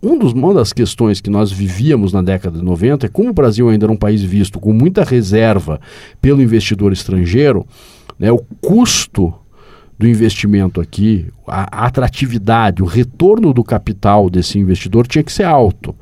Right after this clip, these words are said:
O Brasil tinha acabado de estabilizar, ninguém sabia se ia permanecer estabilizado, enfim, você tinha que trazer aí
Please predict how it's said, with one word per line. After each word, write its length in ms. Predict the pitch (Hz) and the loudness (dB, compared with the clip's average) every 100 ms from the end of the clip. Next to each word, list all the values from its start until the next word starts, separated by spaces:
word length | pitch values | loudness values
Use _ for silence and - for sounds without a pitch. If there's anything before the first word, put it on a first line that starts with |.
| - - - | -20 -20 -20
O 60 | - | -6
Brasil 240 | - 190 | -2 0
tinha 140 | 196 185 | 0 0
acabado 340 | 170 160 160 | 0 0 0
de 60 | 156 | -2
estabilizar, 580 | - 143 135 123 135 143 | -4 0 0 2 2 2
ninguém 240 | 123 143 | 2 0
sabia 280 | - 107 123 | -2 -2 -2
se 120 | 123 | -2
ia 80 | 104 | -2
permanecer 680 | - 104 107 107 92 120 117 | 0 0 2 0 0 0 0
estabilizado, 760 | - 95 101 160 147 127 160 | 0 -4 -4 -4 -2 -2 -2
enfim, 180 | 151 135 | -4 -6
você 140 | 127 | -6
tinha 160 | 127 135 | -4 -4
que 80 | 127 | -4
trazer 380 | 135 113 120 127 | -2 0 2 2
aí 240 | 113 | 2